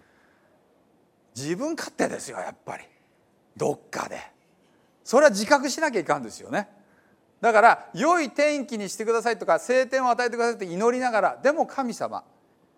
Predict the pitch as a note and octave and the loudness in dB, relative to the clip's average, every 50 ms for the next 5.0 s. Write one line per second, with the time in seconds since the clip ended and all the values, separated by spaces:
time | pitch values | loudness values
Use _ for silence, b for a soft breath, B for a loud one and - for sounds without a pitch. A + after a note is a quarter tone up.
0 | _ _ _ _ _ _ - G#3+ C4+ D#4+ E4+ F4+ F4+ E4 D4 A#3 A#3 A#3+ C4 D#4+ | _ _ _ _ _ _ -4 -2 -2 -2 -2 -4 -4 -4 -4 -4 -4 -4 -2 -4
1 | - - - - B3+ A3 - G3 G#3+ A#3 C4 D#4+ E4+ C#4+ A3+ - G3 - B3 A#3 | -4 -4 -4 -4 -4 -2 -2 -2 -4 -2 -4 -4 -6 -6 -6 -6 -6 -6 -6 -6
2 | G3+ E3 - F3 G#3 C#4 E4+ F#4+ E4+ - - E3 C3 A2 - - - _ _ _ | -4 -4 -2 -2 -2 -2 -2 -4 -4 0 0 0 0 0 -2 -10 -14 _ _ _
3 | - - - - F#3 F#3+ - C#4 C#4+ D#4 D4+ B3+ A3 G3+ A3+ C4+ - - G#4 G4 | -20 -8 -4 -2 -2 -2 -2 0 2 2 2 2 0 -2 -6 -8 -6 -4 -4 -4
4 | D#4+ - - G4 F4+ E4+ F#4+ F4 F#4 E4 F#4+ F#4+ G#4 G4+ - B4+ B4 F4 - | -6 -6 -4 -2 -2 -2 -4 -6 -6 -6 -6 -6 -6 -4 -4 -4 -6 -6 -8